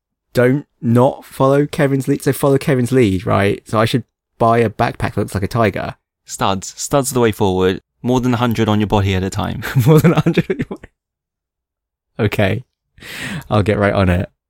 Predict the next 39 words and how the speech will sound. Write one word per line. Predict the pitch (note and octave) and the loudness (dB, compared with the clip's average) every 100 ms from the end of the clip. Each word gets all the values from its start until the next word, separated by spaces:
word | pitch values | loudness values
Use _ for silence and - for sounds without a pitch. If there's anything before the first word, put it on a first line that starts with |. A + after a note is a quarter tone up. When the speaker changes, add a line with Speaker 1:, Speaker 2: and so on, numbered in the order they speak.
| _ _ _ _ _ _ _ | _ _ _ _ _ _ _
Speaker 2:
I | F3+ | -4
want | A3+ | -2
to | F#3+ | 0
talk | D#3+ C#3 | -2 -2
about | C3+ B2 | -2 -2
planets. | - F#3 A2 F#2 - - _ _ _ _ _ | 0 0 0 -2 -6 -14 _ _ _ _ _
I | G#2+ | -2
want | G2 G2+ | 0 0
Speaker 1:
Okay. | G2 | -2
Speaker 2:
to, | A2+ - | -6 -8
I | E3 | -2
really | F#3 | 0
want | F3+ F3 | 2 0
to | |
talk. | E3 - _ - | -2 -6 _ -6
Did | C#3+ | -2
you | D#3+ | -2
see | - D3+ | 0 0
the | C3+ | 0
link? | A#2 C#3 - | -2 -4 -6
Did, | B2+ - _ _ - - | -6 -6 _ _ -10 -2
there | B2 | -2
was | G#2+ | 0
a | |
link | A#2 B2+ | -2 -2
for | A2+ | -4
you | G2+ | -4
to | - | -6
click. | A#2+ F#2 - - _ _ _ _ _ | -6 -6 -8 -20 _ _ _ _ _
nasa | A2 B2 B2+ B2 | -2 -2 -2 -6
telescope | G#2+ G2 - F2 F2+ - | -2 -2 0 -2 -2 -4
finds | - G#2 F#2+ F#2 - - _ _ _ - | -4 -2 -2 -4 -8 -16 _ _ _ -6
ten | C3 A2+ | -2 -2
Earth-like | G#2 G#2+ - G2 - | 0 -2 -2 -6 -6
planets. | - F#2+ F#2 - - - _ _ _ _ _ _ - | -6 -2 -2 -4 -8 -14 _ _ _ _ _ _ -4
You | A#2+ | 0
read | B2+ B2+ | 2 0
the | |
detail. | G2+ G#2 - F#2+ F#2+ G#2+ | 0 -2 -2 -2 -2 -4